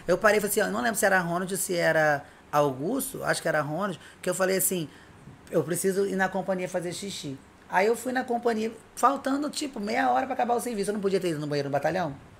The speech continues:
Não, vou passar na companhia fazer xixi rapidinho. Aí bebi água, bebe um café, converso com um, converso com outro, a moça chegou.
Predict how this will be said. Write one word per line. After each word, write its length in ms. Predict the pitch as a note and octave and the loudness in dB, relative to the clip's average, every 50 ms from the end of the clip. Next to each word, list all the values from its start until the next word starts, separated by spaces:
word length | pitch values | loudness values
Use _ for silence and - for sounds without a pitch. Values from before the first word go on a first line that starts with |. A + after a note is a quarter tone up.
| - - - - - - - - | -20 -20 -20 -20 -20 -20 -16 -8
Não, 120 | G#3+ G#3 G3 | -4 -4 -2
vou 80 | F#3 | 0
passar 240 | F#3+ F#3 F3+ - F3+ | 0 0 0 2 0
na 60 | F3 E3+ | -2 -2
companhia 320 | - - D#3 E3+ E3+ E3 | -4 -4 -4 -2 -4 -2
fazer 160 | D3 D#3 D#3 | -2 -2 -2
xixi 220 | C#3+ - C#3 C#3 D#3 | -4 -4 -4 0 2
rapidinho. 480 | D3+ D3+ - D3 C#3 F3 F#3+ E3+ C#3 - - - - | 2 2 0 -2 -4 -4 -4 -4 -6 -8 -12 -8 0
Aí 120 | G#3 A3 G#3+ | 0 2 4
bebi 280 | A#3 A#3 A3+ B3+ C4+ | 4 2 2 2 2
água, 240 | C#4+ C#4+ C#4 A#3+ G#3+ | 2 2 2 2 0
bebe 200 | F3+ F3 F3 F3 | 0 0 0 -2
um 20 | F3+ | 0
café, 320 | E3+ G#3 G#3+ G#3+ - B3+ | 0 0 0 0 -2 -8
converso 340 | A#3+ - F3+ F#3 F3+ F3 - | -8 -4 0 0 0 0 -2
com 120 | - G3+ G3+ | -6 -8 -8
um, 40 | F#3+ | -4
converso 260 | F#3+ G3+ G#3 G3+ - | -2 0 -2 0 -2
com 80 | - | -6
outro, 140 | G#3 G3+ A3+ | -6 -4 -4
a 40 | A3 | -4
moça 140 | A3 A3 A3 - | -4 -4 -6 -6
chegou. 400 | - C#4 C#4+ A#3+ A3+ G3+ G#3 | -6 -6 -4 -2 -2 -2 -4